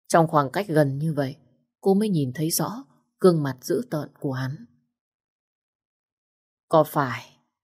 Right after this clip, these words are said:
em định bỏ trốn khỏi tôi, có phải không?" Tiểu Vi tròn xoe mắt ngạc nhiên, bởi vì câu hỏi bất ngờ từ hắn. Lòng của cô dâng lên một chút sợ hãi.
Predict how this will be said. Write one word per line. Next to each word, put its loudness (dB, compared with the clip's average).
em 6
định 2
bỏ 4
trốn 0
khỏi 0
tôi, 6
có 6
phải 2
không?" 0
Tiểu 6
Vi 4
tròn -4
xoe 0
mắt -4
ngạc -6
nhiên, 0
bởi 6
vì 6
câu -2
hỏi 2
bất -4
ngờ -2
từ 0
hắn. -6
Lòng 4
của -2
cô 2
dâng -2
lên -2
một -8
chút -6
sợ -8
hãi. -12